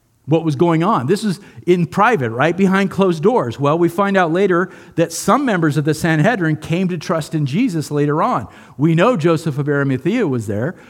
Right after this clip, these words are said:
probably Nicodemus, although we're not sure he's saved. He certainly is, is sympathetic to Jesus' sit-, situation after the cross.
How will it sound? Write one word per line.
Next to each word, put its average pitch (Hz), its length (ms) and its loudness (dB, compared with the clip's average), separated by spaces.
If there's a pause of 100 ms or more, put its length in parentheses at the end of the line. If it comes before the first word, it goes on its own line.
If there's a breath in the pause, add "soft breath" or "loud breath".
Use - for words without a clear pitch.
(140 loud breath)
probably 202 480 0
Nicodemus, 185 760 -2 (260 soft breath)
although 151 220 0
we're 175 140 0
not 175 180 0
sure 196 260 0
he's 202 220 0
saved. 220 420 -2 (200 loud breath)
He 156 100 -4
certainly 208 480 0
is, 143 200 -2
is 151 140 -4
sympathetic 151 840 -4 (600 soft breath)
to 156 260 4
Jesus' 180 460 -2
sit-, 170 180 -2
situation 165 720 -2
after 143 240 0
the 123 100 -6
cross. 143 500 -4